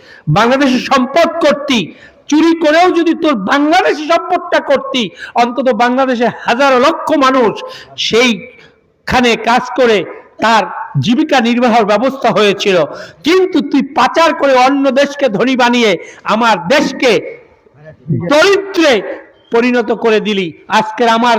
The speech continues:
দেশে, পর-, পার্শ্ববর্তী দেশে আমাদের আক্রমণের ভয়ে আমরা নিরাপত্তাহীনতায় ভুগি, অথচ আমাদের দেশের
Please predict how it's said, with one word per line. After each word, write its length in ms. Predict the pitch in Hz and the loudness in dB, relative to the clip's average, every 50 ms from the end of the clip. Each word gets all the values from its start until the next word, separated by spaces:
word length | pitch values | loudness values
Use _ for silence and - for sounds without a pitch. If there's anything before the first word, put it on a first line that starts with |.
| 185 | 0
দেশে, 300 | 214 226 208 - 240 220 190 160 - - - - _ _ - 139 - - _ _ _ _ _ _ - - _ _ _ _ - - _ _ _ - | -2 -2 -2 0 0 0 0 -2 -4 -12 -20 -20 _ _ -10 -10 -10 -10 _ _ _ _ _ _ -20 -20 _ _ _ _ -20 -20 _ _ _ -4
পর-, 300 | 196 214 240 247 233 - - - - - - | -2 0 0 0 -2 -4 -10 -12 -14 -8 -4
পার্শ্ববর্তী 640 | 226 220 - - - - 269 254 254 247 - - 247 | -4 -4 -4 -4 -4 -4 -2 -2 -2 -2 -4 -6 -4
দেশে 340 | 208 233 214 - - 240 208 170 - - - - - - - | -2 -2 -2 0 -2 -2 -2 -2 -6 -10 -16 -18 -20 -18 -10
আমাদের 420 | - 175 208 226 226 208 233 226 208 196 - - - - - - - _ _ _ _ _ | -8 -4 -4 -4 -2 0 0 -2 -2 -2 -8 -14 -16 -18 -20 -20 -20 _ _ _ _ _
আক্রমণের 680 | - 190 226 - - - 240 247 254 254 247 247 233 214 | -4 -4 -4 -4 -4 -2 -2 0 0 2 2 2 2 0
ভয়ে 320 | 180 165 202 214 208 190 165 151 - - - - | 0 0 0 0 0 0 -2 -4 -8 -14 -10 -8
আমরা 240 | 180 202 214 220 214 | -6 -2 -2 0 0
নিরাপত্তাহীনতায় 1040 | 190 196 214 254 285 285 330 294 311 - - 247 - 240 254 254 240 - 247 226 | 0 0 0 0 0 0 -2 -4 -4 -2 -4 -2 0 0 -2 -2 0 0 -2 0
ভুগি, 320 | 185 175 185 196 208 208 170 - - - - - - | 0 -2 -4 -2 -2 -2 -2 -4 -8 -16 -20 -12 -6
অথচ 300 | - 202 190 220 - - | -4 -4 -2 -4 -2 0
আমাদের 520 | 220 202 208 214 247 277 285 330 320 269 | 0 2 2 2 2 2 2 2 0 2
দেশের 320 | 226 277 254 - - 226 | 0 -4 -4 -2 -2 -2